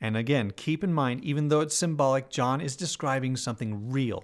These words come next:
not something fabricated or not just something that exists only in our heads. No, as we get, as we move along in this imagery, look constantly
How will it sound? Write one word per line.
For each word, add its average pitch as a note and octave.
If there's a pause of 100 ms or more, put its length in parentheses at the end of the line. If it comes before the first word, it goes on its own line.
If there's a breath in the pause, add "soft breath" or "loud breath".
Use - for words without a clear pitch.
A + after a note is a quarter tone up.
(100)
not C3+
something F3+
fabricated D3
or A#2+
not B2+
just E3+
something D3+ (320 loud breath)
that A#2
exists A#2
only B2+
in A2+
our G#2
heads. F#2+ (540 soft breath)
No, G#2 (240)
as C#3+
we F3
get, D#3
as C#3
we C#3+
move D3+
along D3+
in B2+
this B2
imagery, A2 (160)
look C#3 (140)
constantly C#3+